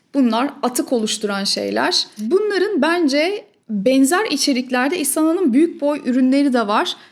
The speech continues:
Isana'nın ürünlerine bakabilirsiniz. Isana'nın ürünlerini ben çok seviyorum çünkü. Uygun fiyatlı olacaktır diye düşünüyorum. Yani bu ampullerde, e, hangi serisi? Isana Express Lift isimli ampulünü denedim.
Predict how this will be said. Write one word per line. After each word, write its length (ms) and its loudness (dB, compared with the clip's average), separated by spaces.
Isana'nın 460 0
ürünlerine 480 2
bakabilirsiniz. 920 -2
Isana'nın 320 2
ürünlerini 480 4
ben 140 2
çok 220 -2
seviyorum 440 -2
çünkü. 460 -6
Uygun 340 2
fiyatlı 420 -2
olacaktır 560 -2
diye 180 -2
düşünüyorum. 440 -2
Yani 260 0
bu 160 -2
ampullerde, 920 0
e, 200 0
hangi 380 2
serisi? 680 -4
Isana 580 2
Express 600 0
Lift 260 0
isimli 480 0
ampulünü 680 2
denedim. 520 -2